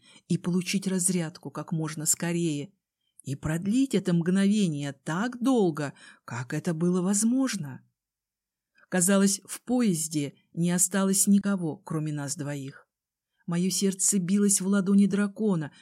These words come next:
который всё же добился своего и добрался до моей груди. Его пальцы ласкали мои соски, заставляя меня задыхаться от волн удовольствия,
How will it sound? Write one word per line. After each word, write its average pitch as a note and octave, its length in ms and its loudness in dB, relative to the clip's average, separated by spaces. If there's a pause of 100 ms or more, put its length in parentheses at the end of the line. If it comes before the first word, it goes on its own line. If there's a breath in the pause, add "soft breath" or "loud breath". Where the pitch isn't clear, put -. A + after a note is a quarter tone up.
который E3+ 380 -6 (120)
всё - 340 2
же G#3 280 -2
добился E3+ 800 0
своего F#3 640 -2 (240 loud breath)
и G3 160 0
добрался F3+ 840 -2
до A3 160 0
моей D3+ 380 0
груди. C3+ 560 -6 (1040)
Его F3 280 0
пальцы F#3+ 560 0 (200 soft breath)
ласкали G#3+ 400 0
мои F#3 200 0
соски, D#3+ 640 -4 (240)
заставляя D3+ 600 -4
меня D3+ 260 -4
задыхаться D#3 720 -4
от D#3 120 -8
волн D#3 280 -4
удовольствия, D3+ 760 -4